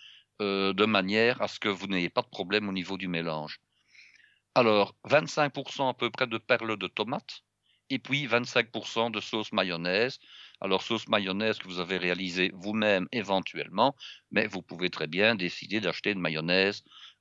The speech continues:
euh, du commerce. Autre possibilité, euh, c'est de partir non plus sur, euh, un mélange donc de, de, de, de crevettes et de, de tomates et de mayonnaise que vous réalisez vous-même,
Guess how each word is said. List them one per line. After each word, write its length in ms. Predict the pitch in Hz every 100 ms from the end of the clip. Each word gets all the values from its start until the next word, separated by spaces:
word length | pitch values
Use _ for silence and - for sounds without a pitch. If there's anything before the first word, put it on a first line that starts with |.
| -
euh, 120 | 92
du 160 | 92 101
commerce. 420 | 95 82 - - - - - -
Autre 240 | 170 156
possibilité, 920 | - 147 - 131 117 101 90 180 240 - _ _ - - -
euh, 260 | 120 110 110 -
c'est 200 | - 135
de 80 |
partir 420 | 135 131 - 151 147
non 160 | 131
plus 160 | 123 151
sur, 320 | - 120 113
euh, 260 | 110 110 113
un 60 |
mélange 640 | 107 110 117 120 110 98 -
donc 340 | 104 98 98
de, 420 | 95 95 90 87 - - - -
de, 220 | - 90
de, 160 | 85 82
de 140 | 80 87
crevettes 540 | - 87 98 107 -
et 100 | 90
de, 260 | 82 85 82
de 140 | 85
tomates 480 | - 87 98 - 92
et 60 |
de 100 | 87
mayonnaise 380 | 90 92 92 101
que 80 | 90
vous 100 | 85
réalisez 320 | 82 82 78
vous-même, 420 | 80 117 151 185